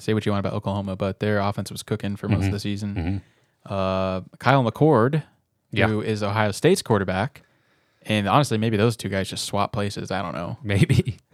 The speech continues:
Speaker 1: Um, but we'll talk about, we, I mean, we'll talk about Ohio State here for, uh, in a couple minutes. Uh, but that's, that's obviously huge. Uh, Juice Wells, who was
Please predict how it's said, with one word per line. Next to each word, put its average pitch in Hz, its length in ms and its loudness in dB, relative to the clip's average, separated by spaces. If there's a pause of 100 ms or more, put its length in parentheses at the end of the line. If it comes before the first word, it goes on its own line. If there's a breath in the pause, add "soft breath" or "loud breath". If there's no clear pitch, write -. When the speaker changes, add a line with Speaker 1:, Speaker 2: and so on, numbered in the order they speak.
Speaker 1:
Um, 101 560 -6 (640 soft breath)
but 95 140 -4
we'll 104 160 0
talk 120 200 0
about, 110 220 -2
we, 110 360 0
I 110 80 -4
mean, 101 200 0
we'll 104 120 0
talk 104 160 -4
about - 160 -4
Ohio 104 160 -2
State 101 240 -6
here 98 200 -4
for, 98 480 -6
uh, 110 40 -6
in 107 180 -6
a 104 40 -6
couple 101 180 -6
minutes. - 440 -8
Uh, 104 140 -8
but 101 140 -6
that's, - 280 -2
that's 101 200 -4
obviously 98 280 -4
huge. 98 460 -6 (560 soft breath)
Uh, 95 160 -2
Juice 110 320 -2
Wells, 107 640 0 (220)
who 110 240 0
was 104 520 -4